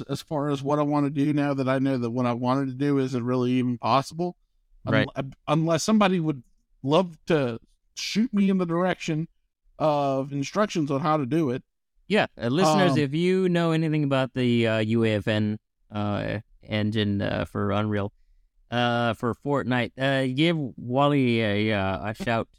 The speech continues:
Speaker 2: and, and walk him through it. Let him know what's, uh, what he's gotta do in order to get, uh, get that stuff done.
Speaker 1: What, what's, uh, your project, uh,
Speaker 2: Um,
Speaker 1: status?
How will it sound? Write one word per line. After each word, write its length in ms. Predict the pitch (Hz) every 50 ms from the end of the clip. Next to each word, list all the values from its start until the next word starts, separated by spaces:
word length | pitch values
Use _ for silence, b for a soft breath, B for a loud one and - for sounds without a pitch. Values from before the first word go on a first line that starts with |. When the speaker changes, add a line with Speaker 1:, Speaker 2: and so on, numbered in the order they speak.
| _ _ _ _ -
Speaker 2:
and, 440 | - 104 104 104 101 104 101 101 95
and 400 | 80 95 104 101 101 101 101 101 - _ _ _ _ _ _ _ _ _ _ _ _
walk 200 | 113 117 120 113
him 140 | 120 123 120
through 180 | - 117 120 120
it. 120 | 113 -
Let 200 | 107 110 117 117
him 160 | 117 117 110
know 220 | 110 110 113 110 104
what's, 440 | 104 104 110 107 - - - -
uh, 260 | 104 101 98 98 95 98
what 120 | 104 107
he's 120 | 107 98
gotta 200 | 104 104 101 101
do 180 | 95 104 104 104
in 80 | 104 107
order 200 | 104 101 104 104
to 80 | 104 101
get, 180 | 107 104 101 - _
uh, 500 | 113 113 110 110 110 113 110 110 110 113 110 113 -
get 140 | - 110 -
that 100 | 113 107 -
stuff 220 | - 107 104 -
done. 200 | 107 104 107 104 - _ _ _ _ _ _ _
Speaker 1:
What, 260 | - 151 196 233 220
what's, 280 | 190 233 240 214 - 254
uh, 200 | 240 233 220 208
your 440 | 190 175 165 160 170 185 208 208 190
project, 540 | - 202 175 127 131 - 117 110 92 - _ _ _ _ _ _ _ _ _ _ _ _ -
uh, 200 | 127 165 175 185
Speaker 2:
Um, 20 |
Speaker 1:
status? 500 | 185 180 156 110 98 87 95 - - -